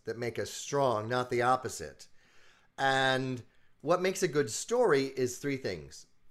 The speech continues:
It's clear, concise, and compelling.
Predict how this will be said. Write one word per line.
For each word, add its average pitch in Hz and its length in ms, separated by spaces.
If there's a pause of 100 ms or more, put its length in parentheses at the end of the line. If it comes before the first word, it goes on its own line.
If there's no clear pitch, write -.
It's 107 200
clear, 180 600 (720)
concise, 135 840 (420)
and 120 160
compelling. 87 880